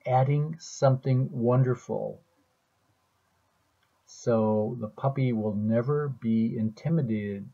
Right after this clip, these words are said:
intimidated by your hand or think it's a threatening thing. And then here it is, toss a treat into the puppy's food bowl whenever you pass. Your hand represents something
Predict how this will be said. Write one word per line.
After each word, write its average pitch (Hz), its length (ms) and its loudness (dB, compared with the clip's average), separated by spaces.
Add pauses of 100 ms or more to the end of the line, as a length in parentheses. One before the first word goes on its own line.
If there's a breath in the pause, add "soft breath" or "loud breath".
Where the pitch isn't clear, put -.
(260)
intimidated 117 800 4
by 104 140 -2
your 101 280 -8
hand 104 440 -4 (140)
or 113 120 -6
think 117 240 -4
it's 110 160 -6
a 110 80 -4
threatening 139 680 0
thing. 107 340 -10 (1120 soft breath)
And 120 140 2
then 117 180 6
here 131 240 6
it 117 60 4
is, 113 280 2 (380)
toss 113 340 0
a 139 60 -2
treat 135 480 -2 (100)
into 120 240 -2
the 113 80 0
puppy's 113 420 -4 (340)
food 185 400 -2
bowl 101 320 2
whenever 110 360 0
you 104 260 -4
pass. - 600 -8 (960)
Your 117 140 -4
hand 139 680 0
represents 113 760 0 (840)
something 120 560 0